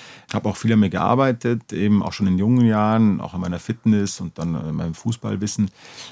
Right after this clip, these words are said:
Aber die ganz großen Erfolge habe ich dann erst eingefahren als Schiedsrichter, als der Mensch auch noch quasi das gleiche Niveau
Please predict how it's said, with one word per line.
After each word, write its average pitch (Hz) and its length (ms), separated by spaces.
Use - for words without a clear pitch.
Aber 98 180
die 113 100
ganz 135 260
großen 127 260
Erfolge 117 360
habe 113 140
ich 113 40
dann 110 160
erst 101 260
eingefahren 101 600
als - 400
Schiedsrichter, 101 800
als 92 340
der 92 140
Mensch 110 420
auch - 160
noch 101 320
quasi 92 400
das 90 240
gleiche 98 240
Niveau 92 220